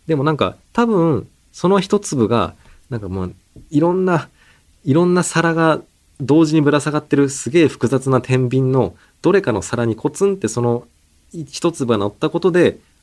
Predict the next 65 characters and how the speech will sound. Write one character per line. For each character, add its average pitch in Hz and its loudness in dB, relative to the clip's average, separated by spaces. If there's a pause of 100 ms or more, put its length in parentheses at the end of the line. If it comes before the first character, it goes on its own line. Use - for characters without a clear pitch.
ま 185 -4
あ 147 0
や 104 0
め 123 2
て 160 -2
も 180 2
い 117 2
っ 117 -8
か - -4
っ 107 -10
て - -4
い 110 2
う、 127 4 (300)
え 98 2
ー、 110 -10
お 101 -4
皿 113 0
が 117 -2 (640)
優 117 4
勢 117 0
に 113 0
な 127 2
っ 127 -4
て、 87 -4 (180)
な 147 -2
ん - -4
か 107 -2
も 107 2
う、 78 -4 (600)
い 139 0
っ 135 -8
か - -8 (360)
っ - -20
て 107 -2
い 107 0
う - -2
こ 117 -4
と 110 0
に 87 -8 (180)
な 101 -4
っ - -10 (120)
た 80 -8
っ - -20 (500)
て - -8
感 95 -4
じ 107 -2
な 120 2
ん 101 -2
で 90 -8
す - -18
よ 82 -14
ね。 95 -4 (1120)
だ 123 0
か 107 -6
ら 90 -6
ね、 95 -2 (200)
<laughs> - -4
む 117 2
ず 160 0
い 202 2
ん 170 2
で 113 -4
す - -12
け 92 -6
ど、 98 -2